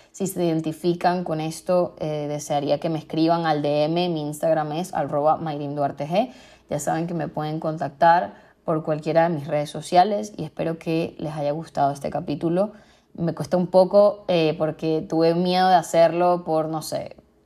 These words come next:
porque esta persona lo escucha, aunque dudo que lo haga, pero espero que sienta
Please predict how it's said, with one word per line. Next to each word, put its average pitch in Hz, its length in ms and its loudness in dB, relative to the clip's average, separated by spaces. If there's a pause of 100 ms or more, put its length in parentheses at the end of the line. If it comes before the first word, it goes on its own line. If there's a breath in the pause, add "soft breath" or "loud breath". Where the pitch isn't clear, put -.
(420)
porque 147 220 -4
esta 143 140 0
persona 156 360 -4
lo 151 80 -4
escucha, 165 340 -4
aunque 170 180 -2
dudo 147 240 -2
que 156 120 -4
lo 143 120 2
haga, 190 280 4 (420 loud breath)
pero 170 680 2
espero 175 440 2
que 175 140 -2
sienta 175 760 2